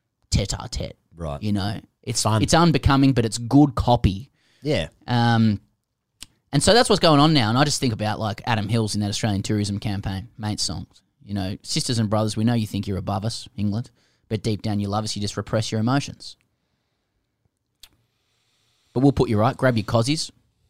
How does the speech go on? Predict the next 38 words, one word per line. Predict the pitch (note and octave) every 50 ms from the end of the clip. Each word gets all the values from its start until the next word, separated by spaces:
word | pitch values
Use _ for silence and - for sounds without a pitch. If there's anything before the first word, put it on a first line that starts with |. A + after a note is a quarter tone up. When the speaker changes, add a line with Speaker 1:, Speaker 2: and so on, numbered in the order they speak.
| _ _ - _ -
Speaker 1:
come | - D#3 D3
out | C3+ B2 A2
here, | A2 A2+ C3 G3 - _ _ -
and | B2 A#2+
we'll | A#2
smash | - - - - B2 B2 B2+ B2 - -
you | A2+
five | G2 - - B2 A#2 A2+ G#2+ G2+
nil." | A#2 B2 A#2 G2+ - - - - - - - - - - - - - _ _ _ _ _ _ _ _ _ _ _ _ _ _ _ _ _ _ _ _ _ _ _ _ _ _ _ _ _ _ _ _ _ _ -
Speaker 2:
Get | G2+ G2 -
these | - F#2+ F2+ E2+
blokes | _ - E2 D#2+ D#2 D2+ - - - - _ _ -
off | - - -
the | -
fucking | - - - - C#2+ - - D2+ D2
front | - - - C#2 A#1+ -
dog. | - C2+ A#1+ B1+ A#2+
Speaker 1:
Exactly. | A2+ A2 A#2+ A#2 A#2 - G2 F#2
There's | G#2 A2+ A#2
gonna | C3+ C#3
be | B2+
no | A2 A#2+ B2+
fucking | A#2 - - A#2+ A2+ A2 G2+
front | - - - A#2+ A#2 G2+ F#2
dog | A2+ A2+ A#2+ A2 G#2
for | - G#2+
Speaker 2:
Ollie, | G2+ A#2 A#2+
Speaker 1:
Mark | G#2 G2+
Stoneman. | - - - A2+ A2+ A#2 G#2+ F#2+ G2+
Speaker 2:
Ollie | A2+ A#2+ A2+ G#2+
Pope | - - G#2+ G#2 G#2 G2+
won't | G2 F#2+
be | G2 F#2+
playing | - G2+ F#2 E2+
a | E2+
cover | - - - G#2+ F#2+ G2+ E2+
drive | F2 F2 E2+ F2+ G2 G#2+ - - _ _ _ _ _ _ _ _ - A2+
Speaker 1:
Mm. | A2 G2+ F2